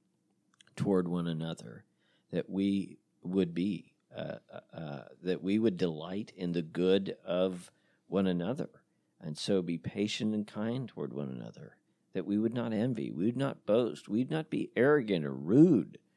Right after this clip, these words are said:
um, we would not insist on our own way. Oh, God,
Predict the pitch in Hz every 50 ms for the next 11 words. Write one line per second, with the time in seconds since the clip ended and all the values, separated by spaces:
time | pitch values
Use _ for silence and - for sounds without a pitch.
0 | _ _ _ _ _ _ _ 71 73 71 73 73 71 - 110 113 123 131 143 147
1 | 131 131 139 143 151 156 - - 143 139 131 123 - - - - - - 151 135
2 | 139 - - - - - 127 127 127 117 120 - - - 123 120 120 123 120 117
3 | 113 107 110 107 110 110 104 92 85 - - - 110 110 110 107 - _ _ -
4 | - - - - - - - -